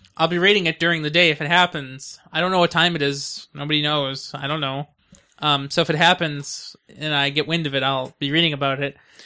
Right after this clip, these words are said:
And then grandmother's party doesn't start until seven, or six thirty rather. So we could probably do it before then if you want, or after.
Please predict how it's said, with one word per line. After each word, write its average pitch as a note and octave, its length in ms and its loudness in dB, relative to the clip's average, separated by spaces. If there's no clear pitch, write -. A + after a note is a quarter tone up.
And E3 160 -4
then D3 500 -4
grandmother's E3+ 360 0
party F3 280 4
doesn't D3 260 -2
start D3 240 2
until C#3 200 -10
seven, C#3+ 460 -2
or C#3 160 -6
six - 260 -6
thirty C#3 220 0
rather. C3 280 -6
So C3+ 440 -4
we D#3+ 120 -8
could - 80 -16
probably F3 200 4
do D#3 120 0
it D3+ 80 -8
before F3 260 0
then C#3+ 160 0
if C#3 80 -12
you C#3 80 -6
want, D#3 260 -2
or D#3+ 140 0
after. C#3+ 420 -2